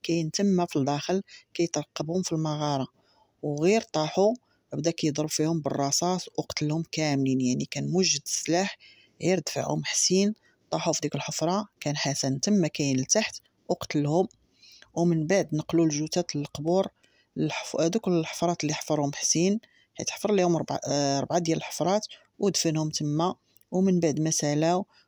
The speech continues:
مشاو للبحر وتخلصوا من السلاح وكاع هاد-، هداك الشيء ديال الجريمة اللي استعملوه ما بقات عندهم حتى حاجة، كلشي لاحوه في البحر.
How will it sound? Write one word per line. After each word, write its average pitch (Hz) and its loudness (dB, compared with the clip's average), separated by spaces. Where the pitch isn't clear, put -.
مشاو 180 2
للبحر 165 0
وتخلصوا 160 -2
من 147 -2
السلاح - 0
وكاع 175 2
هاد-، 151 -2
هداك 156 0
الشيء - 0
ديال 160 4
الجريمة 151 0
اللي 147 -4
استعملوه 151 0
ما 156 2
بقات - -2
عندهم 165 0
حتى - -4
حاجة، 151 -2
كلشي 170 -2
لاحوه 165 -2
في - -6
البحر. - -4